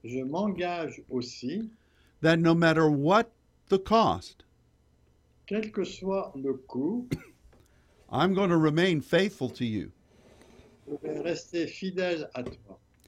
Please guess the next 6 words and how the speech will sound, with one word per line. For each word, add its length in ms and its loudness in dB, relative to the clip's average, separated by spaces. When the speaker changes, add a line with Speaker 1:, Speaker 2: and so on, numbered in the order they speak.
Speaker 2:
That's 320 2
more 460 6
than 240 0
just 460 0
a 40 0
promise. 800 0